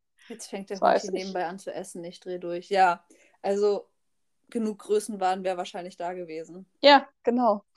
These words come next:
Speaker 1: <laughs>
Speaker 2: Er weiß ja auch nicht, dass er kleiner ist als die Pferde. Woher?
Speaker 1: Interessiert ihn halt auch einfach nicht.
Speaker 2: Nein, niemals.
Speaker 1: <laughs> Ja.
Speaker 2: Nee,
Speaker 1: Ja,
Speaker 2: und
Speaker 1: ich
Speaker 2: jetzt
Speaker 1: bin
Speaker 2: ist er ja gut aufgehoben mit Maya.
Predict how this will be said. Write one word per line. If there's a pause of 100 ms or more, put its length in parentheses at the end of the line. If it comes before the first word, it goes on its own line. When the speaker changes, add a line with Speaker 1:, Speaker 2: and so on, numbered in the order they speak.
(100)
Speaker 1:
<laughs>
Speaker 2:
Er
weiß
ja
auch
nicht,
dass
er
kleiner
ist
als
die
Pferde. (120)
Woher? (420)
Speaker 1:
Interessiert
ihn
halt
auch
einfach
nicht.
Speaker 2:
Nein, (360)
niemals. (600)
Speaker 1:
<laughs> (1160)
Ja. (1200)
Speaker 2:
Nee,
Speaker 1:
Ja,
Speaker 2:
und
Speaker 1:
ich
Speaker 2:
jetzt
Speaker 1:
bin
Speaker 2:
ist
er
ja (560)
gut
aufgehoben
mit
Maya.